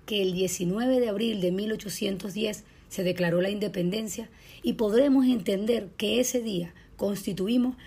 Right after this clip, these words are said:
la Junta Conservadora de los Derechos de Fernando séptimo, posteriormente llamada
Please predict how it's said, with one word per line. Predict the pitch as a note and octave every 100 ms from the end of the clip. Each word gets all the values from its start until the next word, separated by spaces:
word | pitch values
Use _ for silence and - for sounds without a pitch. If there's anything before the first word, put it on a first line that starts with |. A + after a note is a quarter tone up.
| - -
la | G3
Junta | F3+ B3+ C#4+ C4+ C#4+
Conservadora | B3+ A3 G#3+ E3+ E3+ G3+ A#3 A3+
de | G#3+
los | F3 E3+
Derechos | F3 F3+ G3 A3
de | F#3+
Fernando | F3 D#3+ D#3 D3
séptimo, | C#3 D#3 C3 D3+ D3 - - - -
posteriormente | C3+ - D3 F#3+ B3+ C4 C4 C4+
llamada | F#3+ F#3+ A#3 B3 A#3